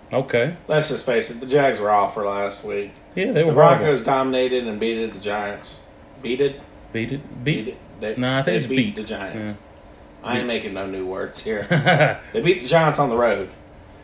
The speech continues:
Speaker 2: <sighs> This is the second road game, consecutive road game for the Broncos.
Speaker 1: Mm-hmm.
Speaker 2: And the heat's gonna be a big factor, I feel like, in Jacksonville.
Speaker 1: Yeah,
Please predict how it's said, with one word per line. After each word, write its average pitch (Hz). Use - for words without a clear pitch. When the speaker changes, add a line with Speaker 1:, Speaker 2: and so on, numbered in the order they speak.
Speaker 2:
<sighs> -
This 147
is 139
the 123
second 156
road 151
game, 151
consecutive 139
road 143
game 143
for 147
the 143
Broncos. 135
Speaker 1:
Mm-hmm. 147
Speaker 2:
And 113
the 113
heat's 143
gonna 147
be 143
a 131
big 131
factor, 113
I 98
feel 110
like, 95
in 101
Jacksonville. 95
Speaker 1:
Yeah, 165